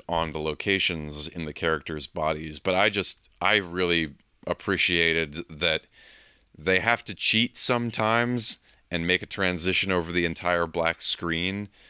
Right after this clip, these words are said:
to reframe the characters, but I didn't mind it very much,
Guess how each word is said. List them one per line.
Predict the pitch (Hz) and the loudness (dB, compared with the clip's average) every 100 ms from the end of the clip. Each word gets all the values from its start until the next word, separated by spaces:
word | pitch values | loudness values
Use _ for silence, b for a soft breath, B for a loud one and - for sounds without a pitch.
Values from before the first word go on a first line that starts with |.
| b _ | b _
to | - 92 80 76 - | -4 0 0 -2 -4
reframe | 82 87 - 95 87 | 0 0 0 0 0
the | 82 | -2
characters, | - 85 87 - 117 120 92 | 0 0 0 0 -2 0 -4
but | - 82 80 - b b b - | 0 0 0 -6 b b b -4
I | 87 | -2
didn't | 78 92 85 82 - | 2 0 0 -6 -8
mind | 85 78 78 82 | -6 -2 0 0
it | 90 87 | -2 0
very | 92 98 | 0 0
much, | 98 101 - - | 0 -2 -2 -6